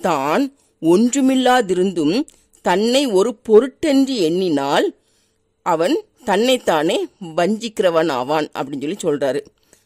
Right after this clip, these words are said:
அடுத்தது வந்து, நம்ம நம்மளுடைய நன்மையில யாருக்கு பகிர்ந்து கொடுக்கணும் அப்படின்னு சொல்லி சொல்றாரு. திருவசனத்தில் உபதேசிக்கப்படுகிறவன், உபதேசிக்கிறவனுக்கு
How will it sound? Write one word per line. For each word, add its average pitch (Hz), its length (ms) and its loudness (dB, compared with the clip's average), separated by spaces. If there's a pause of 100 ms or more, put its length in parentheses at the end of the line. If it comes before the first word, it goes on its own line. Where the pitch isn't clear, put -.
அடுத்தது 175 520 -2
வந்து, 160 420 -2 (140)
நம்ம 180 480 -2 (420)
நம்மளுடைய 185 680 -2
நன்மையில 202 800 2
யாருக்கு 202 720 0
பகிர்ந்து 208 520 -4
கொடுக்கணும் 147 540 -2
அப்படின்னு 147 420 -8
சொல்லி - 60 -14
சொல்றாரு. 135 360 -4 (720)
திருவசனத்தில் 254 1080 0 (120)
உபதேசிக்கப்படுகிறவன், 175 1700 0 (800)
உபதேசிக்கிறவனுக்கு 233 1600 0